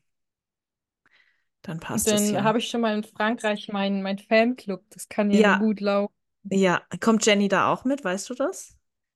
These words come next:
Speaker 2: Ja. Frankreich ja, in Lüneburg nicht.
Speaker 1: Das ist der
Speaker 2: Aber in
Speaker 1: regionale, ne?
Speaker 2: Genau, genau. Aber in Frankreich
Speaker 1: Lüneburg,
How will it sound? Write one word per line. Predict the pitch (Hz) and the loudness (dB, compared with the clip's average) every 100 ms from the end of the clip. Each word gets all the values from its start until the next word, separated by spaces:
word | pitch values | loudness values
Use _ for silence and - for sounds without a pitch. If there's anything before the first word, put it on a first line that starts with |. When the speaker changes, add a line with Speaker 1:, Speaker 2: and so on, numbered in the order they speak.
| _ - | _ -8
Speaker 2:
Ja. | 202 - _ _ _ _ | -6 -6 _ _ _ _
Frankreich | 226 240 240 214 | -4 -2 -4 -4
ja, | 220 220 285 | 0 2 2
in | 240 233 | 0 -2
Lüneburg | 240 277 220 220 214 | -2 -2 -2 -6 -6
nicht. | 240 339 - - _ _ _ _ _ _ _ | -4 -4 -6 -16 _ _ _ _ _ _ _
Speaker 1:
Das | 220 220 208 | -6 -4 -2
ist | 214 | -2
der | 208 | -2
Speaker 2:
Aber | 208 | 0
in | 208 | 0
Speaker 1:
regionale, | 202 190 175 170 175 165 | 0 0 0 0 -2 -4
ne? | 165 202 349 _ _ | -6 -8 -10 _ _
Speaker 2:
Genau, | 214 190 190 190 196 | -12 -10 -8 -8 -8
genau. | 190 180 196 - - _ _ _ _ | -8 -8 -10 -14 -20 _ _ _ _
Aber | 196 190 | -2 4
in | |
Frankreich | 208 302 214 220 196 | 8 8 6 4 6
Speaker 1:
Lüneburg, | 180 180 185 | 6 2 -2